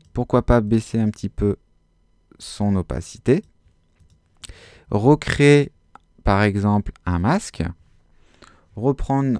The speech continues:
l'outil pinceau. On augmente le diamètre.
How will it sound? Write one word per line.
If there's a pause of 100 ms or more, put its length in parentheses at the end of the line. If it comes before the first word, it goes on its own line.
l'outil
pinceau. (960)
On
augmente
le
diamètre.